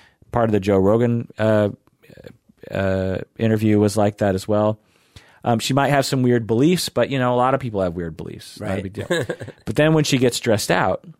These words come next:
Speaker 1: she regresses to that childhood coping style, uh, which is to be outrageous and
Speaker 2: Right.
Speaker 1: to be kind of a know-it-all, to be stubborn, and to say things like, "I don't care what people think," and be very cold to people. So I,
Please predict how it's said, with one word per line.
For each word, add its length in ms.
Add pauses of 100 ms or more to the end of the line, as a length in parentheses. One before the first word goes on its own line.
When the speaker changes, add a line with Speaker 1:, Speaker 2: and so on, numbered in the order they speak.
(220)
Speaker 1:
she 180
regresses 720
to 120
that 200
childhood 640
coping 340
style, 500 (640)
uh, 400
which 380
is 300
to 120
be 220
outrageous 840
and 140
Speaker 2:
Right. 420
Speaker 1:
to 120
be 200
kind 240
of 100
a 60
know-it-all, 840
to 140
be 100
stubborn, 720
and 140
to 80
say 260
things 240
like, 160
"I 60
don't 160
care 240
what 120
people 260
think," 340
and 120
be 120
very 500
cold 540
to 100
people. 460
So 260
I, 60